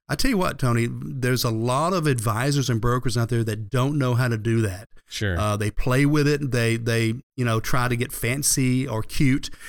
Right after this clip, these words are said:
Speaker 1: and, you know, and create a more conservative portfolio. And, <laughs> and that's, you know, I tell you what, two thousand eight proved to us that, uh, uh, just having a conservative portfolio and, and taking money out is not gonna, is not the key to, to having retirement income that lasts a lifetime.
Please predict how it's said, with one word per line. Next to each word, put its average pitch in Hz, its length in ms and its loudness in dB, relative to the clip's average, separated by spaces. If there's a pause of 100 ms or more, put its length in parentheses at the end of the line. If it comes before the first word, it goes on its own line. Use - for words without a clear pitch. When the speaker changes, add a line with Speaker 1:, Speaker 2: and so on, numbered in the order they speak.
(140)
Speaker 1:
and, 123 200 4
you - 80 6
know, 113 140 4
and 117 240 0
create 127 380 4
a 117 60 2
more 117 200 2
conservative 117 640 0
portfolio. 104 720 0 (420)
And, 143 200 4 (100)
<laughs> 156 200 6
and 151 120 4
that's, 151 320 0 (380)
you 139 100 2
know, 147 180 4
I 147 80 0
tell 165 140 2
you 143 80 4
what, 160 160 0
two 170 120 4
thousand 143 340 2
eight 147 160 0
proved 151 300 4
to 131 100 0
us 143 320 0
that, 120 280 -2
uh, 113 220 0 (120)
uh, 131 180 -6 (180)
just 131 200 -2
having 135 280 2
a 117 60 0
conservative 127 480 -2
portfolio 127 640 2
and, 113 160 0 (360)
and 110 120 -2
taking - 280 2
money 120 280 2
out 127 260 0
is 107 140 -2
not 123 220 -4
gonna, 117 260 0
is 120 200 -2
not 123 180 -2
the 127 80 -6
key 123 320 0
to, 113 320 -2
to 120 80 -4
having 120 240 0
retirement 120 440 0
income 127 300 -2
that 110 100 -4
lasts 120 280 -4
a 120 60 -2
lifetime. 139 560 -6